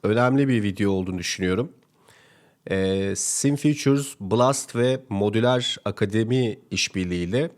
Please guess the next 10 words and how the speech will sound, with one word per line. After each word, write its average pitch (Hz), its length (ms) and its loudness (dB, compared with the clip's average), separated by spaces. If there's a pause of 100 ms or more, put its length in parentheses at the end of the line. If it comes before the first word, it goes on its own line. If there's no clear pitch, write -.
(760)
bu 151 260 4
videoyu 147 500 4
izleyen, 127 680 2 (160)
Modüler 117 400 2
Akademi'nin 120 920 0
referans 117 540 0
bağlantısıyla, 104 960 0 (880)
e, 92 380 -2 (160)
Sim 135 260 0
Futures'da 123 840 2